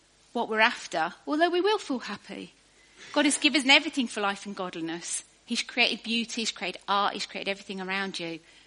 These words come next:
There is happiness. But that's not a purpose. And yet sometimes I have believed, or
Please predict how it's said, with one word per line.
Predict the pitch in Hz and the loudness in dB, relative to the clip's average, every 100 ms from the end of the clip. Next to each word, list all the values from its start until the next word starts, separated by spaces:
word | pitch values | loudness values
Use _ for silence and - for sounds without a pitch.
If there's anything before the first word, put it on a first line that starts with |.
| _ _ _ - | _ _ _ -2
There | 226 | -2
is | 233 - | 0 -4
happiness. | 196 - - 185 - - - - - _ _ - | -8 -10 -10 -8 -8 -8 -8 -16 -20 _ _ -12
But | |
that's | 262 - | -8 -4
not | 330 320 | -2 -2
a | |
purpose. | - 269 311 - 196 180 - - - - _ _ - - | -4 -6 -8 -8 -12 -10 -6 -4 -6 -10 _ _ -16 2
And | 269 | 4
yet | 277 | 6
sometimes | - 294 294 302 294 285 - - - - - - - - - _ _ _ _ - - - - _ _ _ - | 6 4 6 6 6 4 2 -6 -14 -20 -20 -20 -20 -20 -20 _ _ _ _ -20 -20 -20 -20 _ _ _ 4
I | 240 277 | 10 10
have | 311 269 - | 10 6 4
believed, | 247 254 262 185 240 240 | 4 6 4 4 2 2
or | 247 | 2